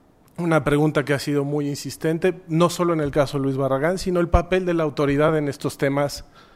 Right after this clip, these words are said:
que, que tienen que ver con qué se hace con esta obra de un autor o de varios autores. Y la discusión viene desde niño, recuerdo el penacho de Moctezuma, Máscaras de Jade,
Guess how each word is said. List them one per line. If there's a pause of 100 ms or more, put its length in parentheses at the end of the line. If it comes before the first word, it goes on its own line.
(840)
que, (1080)
que
tienen
que
ver
con
qué
se
hace
con
esta
obra (920)
de
un
autor
o
de
varios
autores.
Y
la
discusión
viene
desde
niño,
recuerdo
el
penacho
de
Moctezuma,
Máscaras
de
Jade,